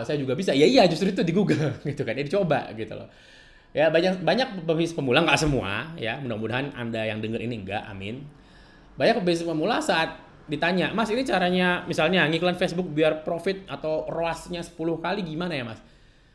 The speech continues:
Misalnya saya jawab, "Ya coba," gitu loh. Ya itu, ya kalau coba saya nggak kesini, Mas, gitu. <laughs> Ya kan nggak ke rumah, dat-, nggak datang ke rumah Mas gitu. Atau nggak jumpain Mas di seminar apa gitu. Ya saya harus jawab apa lagi? <laughs> Karena banyak sekali hal yang membawa saya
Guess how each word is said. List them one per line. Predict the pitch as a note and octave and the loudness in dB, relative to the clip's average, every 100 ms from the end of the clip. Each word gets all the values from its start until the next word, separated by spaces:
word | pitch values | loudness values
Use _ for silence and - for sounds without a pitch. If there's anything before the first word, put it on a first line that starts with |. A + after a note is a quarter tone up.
| - | -12
Misalnya | C#3 F3 F3+ | -2 2 4
saya | F#3+ D#3+ | 4 4
jawab, | E3+ F3 F#3 | 6 6 4
"Ya | - | 4
coba," | G#3+ D#3+ C#3 C3+ C#3 | 4 6 2 2 -2
gitu | C3 B2 | -6 -4
loh. | G#2 - | -6 -8
Ya | - A#2+ | -4 0
itu, | A#3+ B3 F3 - - - | 2 0 -2 -10 -20 -4
ya | A#2+ | -2
kalau | C3 B2 | -2 -2
coba | D3 A3 | 0 0
saya | A#3+ G3+ | 0 -2
nggak | C3+ | -2
kesini, | E3 B3 A3 F#3 | -2 -2 0 0
Mas, | D3+ | 0
gitu. | C3 C3+ - - - | 0 -4 -2 -6 -2
<laughs> | F3 C3+ | -2 -2
Ya | |
kan | B2 C3+ | -2 -2
nggak | B2 | -2
ke | C3 | -4
rumah, | C3 | -4
dat-, | B2+ B2 | -4 -6
nggak | B2+ A#2+ | -4 -6
datang | A#2+ C3+ | -6 -6
ke | |
rumah | C#3+ G3 | -8 -6
Mas | G3 E3+ | -6 -8
gitu. | B2+ G#2 - - - - | -8 -10 -16 -20 -20 -16
Atau | A#2+ C3+ | -8 -4
nggak | B2 | -4
jumpain | C3 C3 C3 C3 | -4 -2 -2 -2
Mas | C3 | -6
di | B2+ B2+ B2 - | -6 -8 -8 -10
seminar | C#3 C3+ C3 | -8 -2 -2
apa | C3 - E3+ C#3+ C3+ | 0 0 2 2 -2
gitu. | A#2+ - - - - - _ - | -6 -12 -18 -20 -20 -20 _ -2
Ya | D3 | 2
saya | A3+ A4 | 4 6
harus | C4+ | 6
jawab | G3 F#3 G3+ | 6 6 4
apa | C4+ | 2
lagi? | F#3 C#3+ - - - C#3+ | 0 2 2 2 -6 -6
<laughs> | D3 C3+ D3+ D#3 | -6 -6 -6 -6
Karena | E3+ B3 C4+ - - - - - _ | -4 -2 -6 -10 -20 -20 -20 -20 _
banyak | C#3 D3+ G#3 | 2 4 4
sekali | G#3+ G#3+ B3+ | 0 0 2
hal | D#4+ D4 C#4+ | 2 0 4
yang | F3 D3+ D3+ - - _ D3 | 4 2 0 -6 -16 _ -4
membawa | D#3+ C#3+ C3 C#3 | -2 2 4 4
saya | C#3+ F#3 | 4 4